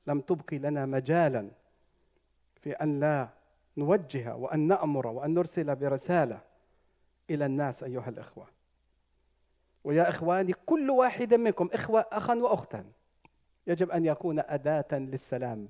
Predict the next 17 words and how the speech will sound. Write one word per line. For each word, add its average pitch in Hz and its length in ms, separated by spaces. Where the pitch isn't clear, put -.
والأمن 131 520
والعدل. 120 460
كل 370 340
واحد 320 480
منكم 294 420
يجب 254 240
أن 240 160
يدعو 220 300
إلى 220 120
الأمن 214 360
والسلام 190 680
والمعروف 247 1080
وأن 220 300
ينهى 277 220
عن 277 160
المنكر، 269 500
كل 381 260